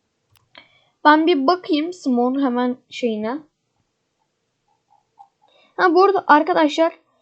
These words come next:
söylemiş olayım. Oyunun Wikipedia sayfası var.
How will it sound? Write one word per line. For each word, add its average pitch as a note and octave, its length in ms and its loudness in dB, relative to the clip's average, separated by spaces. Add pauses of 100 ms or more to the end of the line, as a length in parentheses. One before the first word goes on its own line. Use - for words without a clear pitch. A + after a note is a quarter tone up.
(140)
söylemiş D#4 440 0
olayım. D4+ 300 0 (140)
Oyunun D#4 480 2
Wikipedia C#4+ 500 0
sayfası C4+ 440 -4
var. A3 160 -2